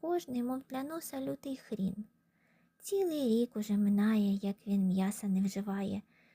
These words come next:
неухильно постить він. Я вже сам не раз журився, що він голодом зморився, тут урвав нараз бабай. Бач, компанія чимала, хто зна звідки перечвалала з криком, шумом в царський гай.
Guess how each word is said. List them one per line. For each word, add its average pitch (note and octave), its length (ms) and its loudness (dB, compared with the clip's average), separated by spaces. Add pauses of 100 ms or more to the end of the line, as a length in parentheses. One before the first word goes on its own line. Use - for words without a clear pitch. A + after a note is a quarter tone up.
(180)
неухильно G#3 800 4 (140)
постить G3+ 640 -4
він. F#3 300 -2 (1080)
Я A#3+ 240 0
вже G#3+ 160 0
сам C#4 340 -4
не F#3+ 120 4
раз C4 340 -2
журився, G3 680 0
що - 180 -6
він G3+ 220 2
голодом G3+ 440 2
зморився, G3 720 -4 (480)
тут G3+ 240 -6
урвав G3 300 -2
нараз F3 380 0
бабай. F#3 420 -6 (720)
Бач, F#4 380 -4 (120)
компанія D4+ 680 -2
чимала, G#3 680 0 (360)
хто F4 340 0
зна B3 240 -2
звідки B3 420 -4
перечвалала G3+ 920 -2
з - 80 -10
криком, B3 580 -4
шумом G#3 460 0
в - 120 -12
царський F#3+ 480 -6
гай. F3 260 -6